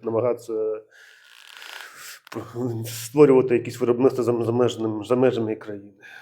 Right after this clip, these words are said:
На жаль, навіть для них час був втрачений, і закупка обладнання, я так розумію, що стала да-, навіть проблемою. Тобто вони, пок-, поки вони займалися вирішенням проблем тут,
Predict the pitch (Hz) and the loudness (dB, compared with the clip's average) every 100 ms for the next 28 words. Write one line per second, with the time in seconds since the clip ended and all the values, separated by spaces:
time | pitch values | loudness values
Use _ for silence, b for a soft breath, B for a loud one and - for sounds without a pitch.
0 | B - 120 143 131 120 117 - 123 - | B -6 0 0 0 -4 -12 -14 -16 -12
1 | - 127 131 131 135 123 123 131 113 123 | -4 -2 2 2 4 2 2 -2 0 0
2 | 123 - 143 143 139 117 113 107 107 117 | 0 2 4 4 0 -4 -4 -6 -12 -12
3 | 113 110 110 110 110 110 113 104 107 B | -12 -12 -14 -16 -16 -18 -20 -20 _ B
4 | B _ 113 127 - 127 120 135 127 113 | B _ -4 -4 2 2 4 4 4 0
5 | 107 104 - - 113 113 113 107 101 - | -4 -6 -10 -10 -8 -6 -6 -6 -8 -10
6 | 113 110 110 - 117 113 113 113 120 120 | -10 -8 -10 -12 -6 -6 -4 -4 -2 -4
7 | 117 117 113 104 104 - 113 - 113 113 | -2 -4 -4 -6 -8 -14 -16 -10 -8 -6
8 | 113 110 B B B - - 117 123 120 | -8 -12 B B B -20 -12 -6 -2 0
9 | 123 110 120 123 117 104 - 131 127 123 | 0 0 -2 0 -2 -4 -10 -8 -2 -2
10 | - 123 127 120 123 123 127 160 147 151 | -2 -4 -2 -2 -4 -4 -2 -2 -2 -6